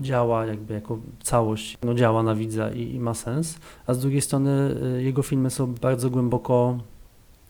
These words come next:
połączone z, z historią Korei, to po pierwsze, a po drugie z, jakby, e, w jakiś sposób on stara się ujmować ducha, e, społeczeństwa koreańskiego.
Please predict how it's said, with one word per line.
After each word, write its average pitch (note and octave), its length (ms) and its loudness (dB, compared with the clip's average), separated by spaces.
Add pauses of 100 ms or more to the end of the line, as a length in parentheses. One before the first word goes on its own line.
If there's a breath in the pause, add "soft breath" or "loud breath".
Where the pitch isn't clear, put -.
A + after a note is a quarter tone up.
(160)
połączone B2 460 4
z, - 220 -4 (400)
z - 40 -10
historią C3 500 2
Korei, B2+ 520 2 (100)
to A#2 100 -6
po A2+ 120 -2
pierwsze, A#2 380 -2
a A#2+ 40 0
po B2 120 -4
drugie B2 360 2
z, A#2 520 -2
jakby, A#2 440 -4 (520 loud breath)
e, B2+ 220 0
w A2+ 100 -6
jakiś - 200 -6
sposób A#2 340 -8
on A#2+ 300 -4
stara A#2 280 -2
się A2+ 420 -2
ujmować A#2+ 920 0 (360)
ducha, C3 560 2
e, A2+ 460 -4
społeczeństwa B2+ 580 2
koreańskiego. A2 640 -2